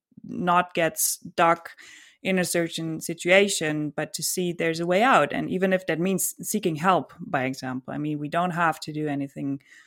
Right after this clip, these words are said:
um, alone. Um, we can always ask for help.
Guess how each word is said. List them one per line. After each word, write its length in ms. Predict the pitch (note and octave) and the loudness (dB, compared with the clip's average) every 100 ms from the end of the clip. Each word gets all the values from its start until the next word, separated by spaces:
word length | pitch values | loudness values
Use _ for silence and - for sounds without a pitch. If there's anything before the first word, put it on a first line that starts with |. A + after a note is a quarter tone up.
| - _ - | -20 _ -12
um, 300 | D3+ C3+ C3+ D3+ | -6 -4 -4 -2
alone. 520 | D#3+ D3 C3 C#3+ A3 - _ _ _ _ _ | 0 0 0 -2 -6 -12 _ _ _ _ _
Um, 480 | D#3+ D3+ D3 D3 D3 _ - | -6 -4 -2 -4 -6 _ -8
we 140 | D3 | -8
can 180 | - E3+ | -4 -2
always 320 | D#3 D3 C3+ | 0 0 -2
ask 280 | C3+ C3+ - | -6 -8 -8
for 100 | C#3+ | -4
help. 280 | C#3+ F3 | -2 -2